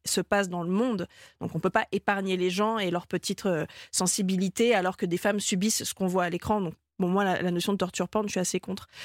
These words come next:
Mais, euh, c'est un épisode dans lequel Elisabeth Moss va devoir, euh, euh, dire où sont ses camarades, son petit groupe de rebelles qui se sont cachés quelque part, et elle va leur refuser de dire où elles sont.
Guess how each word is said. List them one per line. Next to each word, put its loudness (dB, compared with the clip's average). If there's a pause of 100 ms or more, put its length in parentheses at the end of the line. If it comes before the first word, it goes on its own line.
(280)
Mais, 4
euh, 2
c'est 4
un 2
épisode 0
dans 2
lequel 2
Elisabeth 0
Moss 4
va 2
devoir, 2
euh, -2 (680)
euh, 4
dire 4 (120)
où 2
sont 2
ses 4
camarades, 0
son -2
petit -4
groupe -2
de 2
rebelles 2
qui -4
se -2
sont -2
cachés -2
quelque -4
part, 2
et 0
elle 0
va 2
leur -4
refuser 0
de -4
dire 0
où 0
elles -2
sont. 0